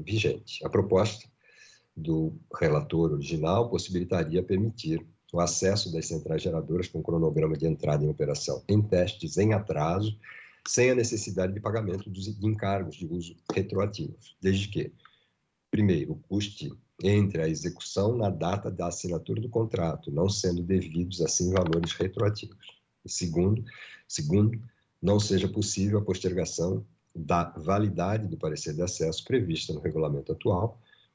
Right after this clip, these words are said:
ou seja, o custe deve ser assinado no prazo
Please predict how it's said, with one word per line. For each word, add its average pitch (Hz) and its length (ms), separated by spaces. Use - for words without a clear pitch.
ou 113 140
seja, 95 540
o 95 80
custe 87 460
deve 82 220
ser 80 220
assinado 78 520
no 82 100
prazo 78 420